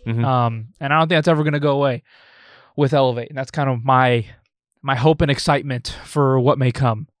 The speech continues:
Speaker 2: Um,
Speaker 1: Mm.
Speaker 2: last couple of thoughts here.
Speaker 1: Yeah.
Speaker 2: Uh, your, your, uh, you kinda touched on it a little bit,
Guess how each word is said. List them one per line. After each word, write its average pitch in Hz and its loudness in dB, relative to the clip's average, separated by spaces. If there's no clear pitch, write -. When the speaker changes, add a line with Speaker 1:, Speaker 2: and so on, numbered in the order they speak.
Speaker 2:
Um, 160 2
Speaker 1:
Mm. 92 -6
Speaker 2:
last 175 0
couple 156 -2
of 117 -6
thoughts 107 -12
here. 117 -10
Speaker 1:
Yeah. 123 2
Speaker 2:
Uh, 127 -4
your, 139 2
your, 143 0
uh, 127 -4
you 143 -14
kinda 151 -4
touched - -6
on 131 -2
it 127 -6
a 127 -2
little 127 -2
bit, 123 -4